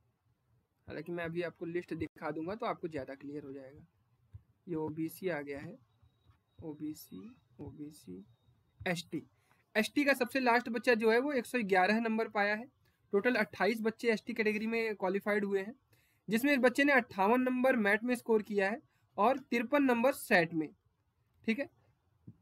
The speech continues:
इक्कीस नंबर साइंस में, बाईस नंबर सोशल साइंस में, दस नंबर मैथमेटिक्स में। अगर आप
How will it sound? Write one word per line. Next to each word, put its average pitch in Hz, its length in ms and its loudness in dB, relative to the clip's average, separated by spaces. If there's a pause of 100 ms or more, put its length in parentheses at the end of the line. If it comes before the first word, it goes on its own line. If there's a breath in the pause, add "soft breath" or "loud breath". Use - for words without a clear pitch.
(160)
इक्कीस 262 340 0
नंबर 247 260 4
साइंस 226 340 0
में, 269 180 4
बाईस 214 240 4
नंबर 240 220 2
सोशल 233 260 0
साइंस 240 280 -2
में, 269 140 0
दस 214 180 0
नंबर 220 260 2
मैथमेटिक्स 175 540 -2
में। 165 100 -8 (540)
अगर 233 220 6
आप 262 220 6